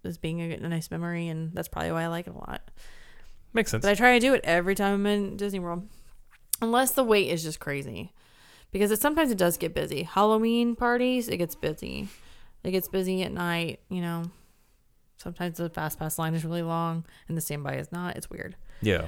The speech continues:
Speaker 1: But I do like it. I like being able to see the, the mansion on the hill.
Speaker 2: Yeah.
Speaker 1: Back,
Speaker 2: Yeah, I
Speaker 1: you
Speaker 2: think
Speaker 1: know.
Speaker 2: it gets,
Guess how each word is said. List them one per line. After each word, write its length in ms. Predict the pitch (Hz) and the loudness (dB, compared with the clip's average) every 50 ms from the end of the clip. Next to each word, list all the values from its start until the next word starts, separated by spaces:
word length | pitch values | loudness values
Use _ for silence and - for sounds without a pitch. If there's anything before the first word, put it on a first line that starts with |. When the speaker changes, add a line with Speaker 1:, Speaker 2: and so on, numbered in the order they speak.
| 85 - | 2 4
Speaker 1:
But 320 | 196 175 127 - - - - - - - - - | 4 4 4 4 -2 -10 -18 -20 -20 -20 -12 -8
I 60 | - 165 | -4 -2
do 120 | 165 160 | -2 0
like 220 | - 160 170 - | 0 -2 -4 -4
it. 160 | - - - - - | -6 -8 -8 -4 -2
I 60 | 196 202 | 2 4
like 360 | 202 214 220 202 202 196 214 | 4 4 4 2 0 -6 -2
being 180 | 220 240 233 214 | 0 0 2 2
able 160 | 214 196 190 | 0 0 -2
to 60 | 185 | -2
see 360 | 170 - - - 196 185 180 175 | -2 -2 -2 -4 -4 -4 -2 -2
the, 160 | 180 175 170 | -2 -2 -2
the 220 | 170 170 175 170 | -2 -4 -4 -4
mansion 480 | 165 165 170 170 160 - - 170 165 165 | -2 -2 -2 -2 -2 -2 -4 -4 -2 -2
on 160 | 160 160 160 | -4 -4 -4
the 80 | 160 160 | -2 -2
hill. 420 | 165 165 165 165 165 160 160 - - - - _ - - _ _ _ _ _ _ _ _ _ _ _ _ _ _ _ _ _ - - - - - | -2 -2 -2 -2 -4 -4 -6 -8 -12 -20 -20 _ -20 -20 _ _ _ _ _ _ _ _ _ _ _ _ _ _ _ _ _ -12 -12 -12 -6 0
Speaker 2:
Yeah. 220 | - 98 95 90 175 | 4 6 6 6 6
Speaker 1:
Back, 200 | 165 160 160 - - | 4 0 0 6 8
Speaker 2:
Yeah, 100 | 160 170 | 10 10
I 40 | |
Speaker 1:
you 40 | 170 | 10
Speaker 2:
think 140 | 196 262 320 | 8 4 4
Speaker 1:
know. 60 | 330 | 4
Speaker 2:
it 40 | 220 | 6
gets, 240 | 147 131 113 - | 4 4 4 2